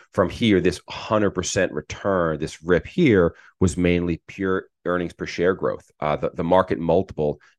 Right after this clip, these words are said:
didn't move a lot at all, fifteen point nine times down here, fifteen point one up here. So this is all just, um, the, the dot-com, the Microsoftization of the, the office landscape where people continue to just use technology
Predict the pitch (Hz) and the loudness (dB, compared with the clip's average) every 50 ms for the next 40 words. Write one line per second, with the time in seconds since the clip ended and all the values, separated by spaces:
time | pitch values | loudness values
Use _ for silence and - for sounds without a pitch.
0 | - 78 - 95 98 - 87 85 82 82 82 92 117 110 92 80 - - 76 80 | -12 -2 0 0 0 2 0 -2 -2 0 4 4 4 4 4 2 0 -4 0 2
1 | 82 82 80 87 107 85 - - - - 98 92 - - - 95 92 - - - | 2 2 2 2 0 0 -2 -4 -4 -4 -4 -4 -4 -6 -4 -4 -4 -4 -6 -6
2 | 82 64 69 80 80 78 82 85 80 - - 80 78 76 - 80 71 76 85 127 | -6 -4 -4 -4 -4 -2 -2 -4 -4 -6 -6 -8 -8 -6 -4 -6 -6 -4 0 2
3 | 127 123 117 120 - 92 80 - - - 85 82 76 - - 73 - - 71 76 | 2 2 2 0 0 -4 -4 -4 -4 -8 -8 -8 -8 -6 -8 -8 -8 -8 -4 -2
4 | 82 82 80 78 73 73 - - 87 82 69 - - - 85 - 80 76 - - | 0 0 0 -2 -4 -6 -8 -6 -4 -4 -4 -4 -6 -10 -10 -8 -8 -10 -6 0
5 | - 87 87 82 82 80 - 78 - - _ - - _ _ _ _ _ _ _ | 2 4 4 4 2 0 -2 -8 -8 -10 _ -20 -20 _ _ _ _ _ _ _
6 | _ _ - 71 71 73 71 71 69 67 67 _ _ _ _ - - 71 - 78 | _ _ -8 -6 -4 -2 -2 -4 -6 -8 -12 _ _ _ _ -20 -20 -14 -10 -8
7 | 76 73 71 71 67 58 69 80 65 - 92 80 78 - - - - - 98 87 | -8 -6 -8 -8 -10 -10 -10 -10 -4 -2 -2 -2 -2 -4 -8 -14 -8 -4 -2 -2
8 | 85 82 80 78 78 73 - - _ _ _ - 80 82 82 80 82 - - 85 | -2 -2 -4 -4 -6 -8 -10 -16 _ _ _ -4 -2 0 2 0 0 0 -4 -8
9 | 73 76 87 80 78 71 - - 80 73 - 80 80 78 - - 82 78 73 73 | -4 -2 0 0 0 -2 -4 -10 -12 -8 -6 -6 -6 -6 -6 -6 -6 -6 -6 -6
10 | - - 78 76 73 71 65 - - 73 76 69 69 69 62 - - - - 82 | -6 -6 -4 -4 -4 -6 -6 -12 -10 -10 -8 -8 -6 -8 -8 -6 -4 2 2 4
11 | 78 73 - 71 67 - - 78 80 80 78 - - 76 71 69 67 73 71 67 | 2 2 0 -8 -10 -6 -4 -4 -4 -4 -4 -6 -4 -4 -4 -4 -4 -6 -10 -8
12 | - 76 69 67 69 - - 64 - 71 71 69 67 - - - 67 65 - 73 | -8 -10 -8 -8 -10 -12 -12 -16 -12 -8 -6 -6 -6 -6 -6 -8 -8 -8 -6 -4
13 | 71 71 67 - - - - 80 78 78 73 76 67 67 69 65 | -4 -4 -4 -4 -8 -6 -2 0 2 2 2 0 0 -2 -6 -8